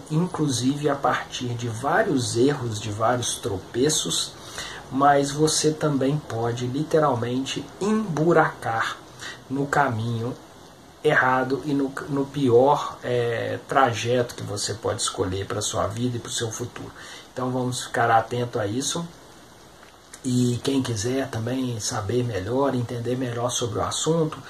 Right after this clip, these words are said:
tirar mais dúvidas, tá? Pode mandar aí as suas perguntas no comentário ou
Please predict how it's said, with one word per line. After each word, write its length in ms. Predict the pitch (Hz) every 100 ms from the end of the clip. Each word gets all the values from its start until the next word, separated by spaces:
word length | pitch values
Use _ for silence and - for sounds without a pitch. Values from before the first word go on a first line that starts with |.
| - - -
tirar 380 | - 127 131 123
mais 280 | 107 110 -
dúvidas, 600 | 147 170 143 131 131 -
tá? 300 | 143 156 - -
Pode 280 | 131 127 123
mandar 420 | 113 104 104 98
aí 140 | 95
as 100 | 95
suas 220 | - 90
perguntas 600 | - 78 107 131 127 - 107
no 120 | 92
comentário 760 | 107 98 92 113 123 135 120 107
ou 260 | 95 104